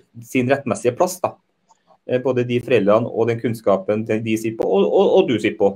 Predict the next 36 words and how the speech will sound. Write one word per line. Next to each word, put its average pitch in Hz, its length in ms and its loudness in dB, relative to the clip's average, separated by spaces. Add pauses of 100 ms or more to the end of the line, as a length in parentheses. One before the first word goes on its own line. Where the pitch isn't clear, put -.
Og 127 140 -2
at 123 60 -6
ikke 123 240 -6
det 117 180 2
skal 117 160 -2
på 127 80 -6
en 117 60 -2
måte 113 120 2
være 110 200 4
en 131 80 -2
hindring 101 260 0
at 110 100 0
vi 117 140 -4
passer 120 240 -2
på 107 220 0
alle 95 240 2
sammen, 98 340 0
at 104 240 -2 (720)
det 127 120 6
som 135 140 0
du 131 80 4
sier, 123 300 2 (160)
de, 123 120 -2 (220)
de 123 100 2 (380)
er 120 160 4
lik 120 400 -4
deg 120 240 4
med 117 220 2
sin 117 180 -4
kompetanse, 113 500 -2
men 127 160 2
så 127 140 -4
har 110 140 4
de 110 100 0
i - 80 -8
tillegg 98 400 0